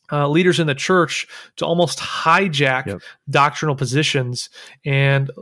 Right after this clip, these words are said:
Speaker 1: move the church in a direction that is unhealthy, uh, and unbiblical.
Speaker 2: Yeah. Yeah, it, it can definitely slow down the <laughs> derailing of a, of a local body, because, like Jordan said, you know, you have that, um,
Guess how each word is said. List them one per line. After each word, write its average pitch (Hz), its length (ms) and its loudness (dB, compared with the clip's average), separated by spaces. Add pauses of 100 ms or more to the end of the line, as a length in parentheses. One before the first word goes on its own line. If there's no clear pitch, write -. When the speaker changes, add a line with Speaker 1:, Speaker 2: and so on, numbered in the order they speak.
Speaker 1:
move 170 520 6
the 175 80 4
church 160 460 -4
in 143 280 0
a 143 80 -4
direction 143 540 0
that 135 120 0
is 139 160 0
unhealthy, 143 720 -2 (180)
uh, 143 440 -4 (200)
and 147 140 -4
unbiblical. 160 600 0 (320)
Speaker 2:
Yeah. 107 80 -20 (580)
Yeah, 107 240 -4
it, 117 120 -2
it 135 100 0
can 131 120 0
definitely 113 280 0
slow 110 300 -2
down 107 340 -2
the 98 400 -6
<laughs> 107 60 -12
derailing 107 680 0
of 98 160 -2
a, 95 40 -4 (100)
of 101 180 -4
a 95 40 -4
local 98 340 -4
body, 92 340 -4
because, 92 460 -8 (500)
like 92 160 -4
Jordan 92 240 -2
said, 95 200 -2
you 90 60 -4
know, 87 60 -2
you 87 160 -4
have 90 280 -4
that, 87 300 -4 (520)
um, 87 400 -10